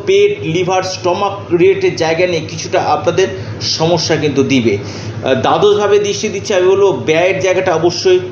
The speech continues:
নিয়ন্ত্রণ অবশ্যই রাখুন। বিজনেস, দেখুন বিজনেস আমি বলবো মকর রাশির ক্ষেত্রে খুব ভালো হতে চলেছে, অর্থাৎ, আহ, বিজনেস থেকে, আহ, একাধিক আপনারা লাভ পাবেন, কারণ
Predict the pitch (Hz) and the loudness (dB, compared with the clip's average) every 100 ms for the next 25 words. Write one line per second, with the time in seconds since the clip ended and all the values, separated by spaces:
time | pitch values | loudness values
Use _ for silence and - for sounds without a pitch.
0 | - 131 147 170 165 175 180 - - - | -8 -4 0 0 0 0 -2 -8 -8 -2
1 | 139 156 - 139 117 120 120 104 - - | 0 0 2 2 2 -2 -8 -10 -12 -12
2 | - - - - - - - - - - | -12 -12 -12 -12 -12 -12 -10 -10 -8 -6
3 | 110 - - - - - 131 151 247 196 | -4 -4 -2 -2 -2 -2 0 2 2 2
4 | 156 - - 143 123 139 233 240 262 254 | 0 2 0 0 0 0 0 2 2 4
5 | 240 240 240 226 220 220 220 208 226 208 | 4 4 4 2 2 2 2 2 0 -2
6 | 214 208 170 - 160 160 151 135 139 131 | -2 -2 -4 0 0 2 0 -2 -2 -2
7 | 147 127 175 220 - 175 156 151 147 135 | 0 0 2 0 0 2 4 4 4 2
8 | 131 180 214 226 - 226 220 208 143 - | 0 -2 -2 -4 0 0 2 0 -2 -6
9 | 151 151 131 - 165 196 196 214 208 208 | 0 2 2 0 0 0 0 2 2 4
10 | 190 180 180 180 180 240 - - - - | 4 2 0 0 0 -2 -6 -12 -12 -4
11 | 160 | -2